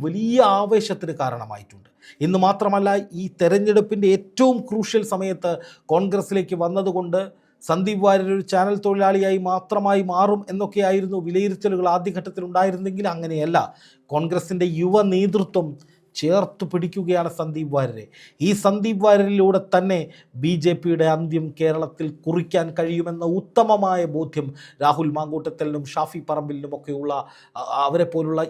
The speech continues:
യുവ നേതാക്കൾക്കുണ്ടാവുക എന്നത് തന്നെ വളരെ പ്രധാനപ്പെട്ട കാര്യമാണ്. അതായത് ബി ജെ പി എങ്ങനെയാണോ സന്ദീപ് വാര്യരെ അവഹേളിച്ചില്ലാതാക്കാൻ ശ്രമിക്കുന്നത്, അതിനെയൊക്കെ അതിശക്തമായി തിരിച്ചടിച്ച് സന്ദീപ് വാര്യരെ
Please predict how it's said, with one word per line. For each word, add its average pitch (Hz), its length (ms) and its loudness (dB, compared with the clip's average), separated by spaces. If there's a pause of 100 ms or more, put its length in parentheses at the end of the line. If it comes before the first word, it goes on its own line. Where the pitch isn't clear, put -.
(160)
യുവ 196 260 4
നേതാക്കൾക്കുണ്ടാവുക 165 1000 0 (220)
എന്നത് 147 300 -2
തന്നെ 135 200 -8 (520)
വളരെ 139 340 2 (120)
പ്രധാനപ്പെട്ട 147 600 0 (140)
കാര്യമാണ്. 120 420 -14 (360)
അതായത് 139 340 -2
ബി 180 100 0 (100)
ജെ 220 80 8 (140)
പി 202 100 0 (540)
എങ്ങനെയാണോ 196 640 4 (380)
സന്ദീപ് 160 480 -2
വാര്യരെ 151 420 2 (220)
അവഹേളിച്ചില്ലാതാക്കാൻ 147 1200 0 (100)
ശ്രമിക്കുന്നത്, 143 600 -6 (600)
അതിനെയൊക്കെ 190 680 2 (140)
അതിശക്തമായി 202 960 0 (160)
തിരിച്ചടിച്ച് 160 760 -2 (840)
സന്ദീപ് 185 440 0
വാര്യരെ 208 300 4